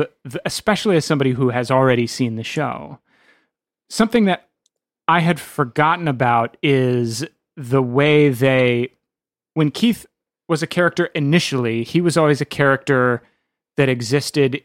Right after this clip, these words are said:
in response and reaction to situations that other characters were in. He was never the instigating force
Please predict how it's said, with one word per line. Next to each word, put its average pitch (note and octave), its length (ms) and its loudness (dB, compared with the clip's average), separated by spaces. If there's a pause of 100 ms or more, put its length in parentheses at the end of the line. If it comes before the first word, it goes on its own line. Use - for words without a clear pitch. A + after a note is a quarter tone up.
in E3+ 240 -2
response E3+ 680 -2
and D3 140 -4
reaction B2 560 -2
to B2+ 100 -12
situations B2 840 -6
that - 200 -12
other D3+ 220 2
characters A#2+ 520 -4
were A#2+ 120 -10
in. - 360 -12 (520)
He E3+ 140 0
was E3 200 0
never C3 640 2 (1040)
the C#3 220 -6
instigating C3+ 640 0
force - 680 -6